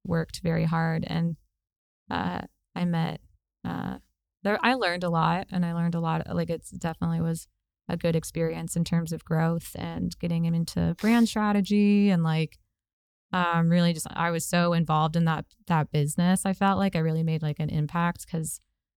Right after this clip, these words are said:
the, the whole company was, like, a hundred fifty people maybe, but the office I was in was only ten people on the advertising team. And I was brought in 'cause there was one other, there was one account manager on, like, fifteen accounts. And so I was brought in to, like,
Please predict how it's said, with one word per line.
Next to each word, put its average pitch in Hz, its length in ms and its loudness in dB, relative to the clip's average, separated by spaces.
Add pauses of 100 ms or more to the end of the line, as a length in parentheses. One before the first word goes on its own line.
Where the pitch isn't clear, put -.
(120)
the, 160 360 2 (220)
the 185 120 -4
whole 220 180 2
company 165 500 0
was, 151 220 -2
like, 156 320 -2 (520)
a 170 60 -2
hundred 180 380 0
fifty 170 340 -6
people 180 380 0
maybe, 190 460 4
but - 200 -8
the 160 340 0
office 165 440 -2
I 160 100 -2
was 160 180 -2
in - 280 -2
was 165 160 -4
only 170 240 -2
ten 165 240 -4
people - 300 -6
on 180 100 -2
the 175 80 -2
advertising - 520 -4
team. - 360 -8 (600)
And 170 120 -2
I 160 100 -4
was 160 140 -8
brought 160 240 -4
in 170 180 -2
'cause 170 140 -6
there 165 100 -4
was 165 220 -4
one 165 200 -4
other, 160 380 -8
there - 100 -6
was 170 120 -8
one 175 240 2
account 165 260 -4
manager 165 500 -4
on, 165 120 -4
like, - 260 -6 (480)
fifteen 185 340 -2
accounts. - 500 -12 (600)
And 165 100 -8
so 160 200 -2
I 151 160 0
was 156 160 -4
brought 156 200 -4
in - 180 -8
to, - 100 -14
like, - 160 -12